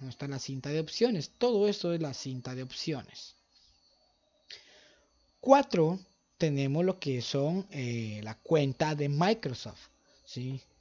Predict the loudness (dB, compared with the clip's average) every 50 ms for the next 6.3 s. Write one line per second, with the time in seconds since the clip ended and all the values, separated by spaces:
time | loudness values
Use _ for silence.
0 | _ _ _ _ _ -12 -12 -12 -8 -8 -6 -4 -2 -2 0 0 2 2 0 0
1 | 0 0 0 0 0 -2 -4 -4 -2 -2 -2 -2 0 -2 -2 -4 -4 -6 -4 -2
2 | 0 2 2 2 2 2 0 0 0 2 2 2 4 4 4 4 4 4 4 2
3 | 2 2 0 -2 -2 -2 -4 -4 -2 -4 -4 -4 -6 -8 -6 -4 -2 0 0 -2
4 | -2 -2 -2 -2 -2 -2 -2 -4 -4 -4 -6 -8 -8 -6 -4 -4 -2 -2 -4 -4
5 | -4 -4 -4 -2 -4 -4 -4 -6 -8 -8 -8 -8 -8 -6 -6 -6 -2 -2 0 0
6 | 2 0 0 0 -2 -4